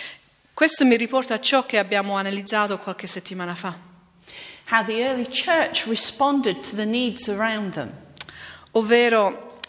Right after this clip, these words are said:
Speaker 1: a come la Chiesa primitiva rispondesse ai bisogni che la circondavano.
Speaker 2: And to remind you that we are living in the middle of a loneliness epidemic.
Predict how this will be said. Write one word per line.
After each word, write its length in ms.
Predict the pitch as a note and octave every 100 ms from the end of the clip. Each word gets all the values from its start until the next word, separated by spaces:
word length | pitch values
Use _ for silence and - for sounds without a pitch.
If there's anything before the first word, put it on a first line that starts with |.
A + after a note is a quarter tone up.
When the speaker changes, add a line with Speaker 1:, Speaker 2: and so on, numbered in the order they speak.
| - -
Speaker 1:
a 140 | A3
come 320 | - D4+ D4+
la 120 | B3
Chiesa 300 | A3+ B3 A#3+
primitiva 560 | G#3 A3 A3 D#4 E4+ C4
rispondesse 960 | G3+ - G#3+ A3 A3 C4+ C4+ - G3+ -
ai 200 | G3 G3
bisogni 520 | G#3+ G#3+ G#3+ A3+ B3
che 160 | A3+
la 180 | G3 F#3
circondavano. 1000 | - F#3+ - F#3 F3+ F3 E3+ E3+ F3 F3 - _ - - - _ _ -
Speaker 2:
And 160 | G3+ G3
to 140 | F#3
remind 600 | F3+ F3 F#3 C4+ G4 F4 -
you 240 | F3+ G#3+ - - - - - _ -
that 160 | G#3
we 160 | F#3+ G3+
are 120 | G3+
living 440 | G#3+ C4+ E4 D4
in 300 | C4+ G#3 G3+
the 60 | G3
middle 500 | F#3+ G#3+ G#3+ A3 G#3
of 160 | F3+ F3+
a 40 |
loneliness 960 | F3+ F#3+ G3+ G3 G3 G3 F#3+ - F3 E3+
epidemic. 680 | - F#3+ D#3 B2+ A#2+ -